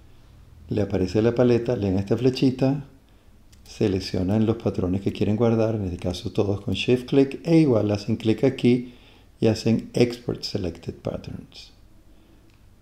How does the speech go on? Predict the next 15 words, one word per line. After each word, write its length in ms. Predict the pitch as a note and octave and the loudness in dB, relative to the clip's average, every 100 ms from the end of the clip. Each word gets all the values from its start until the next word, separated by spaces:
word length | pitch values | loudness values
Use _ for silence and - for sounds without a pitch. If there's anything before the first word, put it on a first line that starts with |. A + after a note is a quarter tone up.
| - - | -18 0
Ok, 260 | C3+ - E2+ - | 0 0 -6 -4
hay 160 | - A#2+ | 0 4
algo 220 | D3+ D#3+ | 4 4
bien 160 | D3 D3 | 4 2
interesante 800 | C#3 A#2 - G#2+ G2 B2+ B2 - - | 2 2 2 0 2 -2 -4 -14 -10
que 160 | G#2 | -6
pasa 320 | F#2 F#2 - | -4 -4 -2
desapercibido, 680 | G#2+ A2+ G#2+ A2 - A#2 A#2 | -2 0 -2 -2 2 4 4
que 80 | A2 | 2
son 420 | G#2 A#2+ A2 A2+ - | -2 0 2 0 -4
los 260 | G2+ F2+ | -4 -2
settings 360 | - A#2+ B2 A2+ | 0 0 0 0
de 140 | G#2+ | 0
colores, 540 | G#2+ A2+ B2+ F#2+ E2 - - | 2 2 2 0 -6 -14 -2
Edit, 480 | A2+ G2+ A2+ - | 2 2 0 -2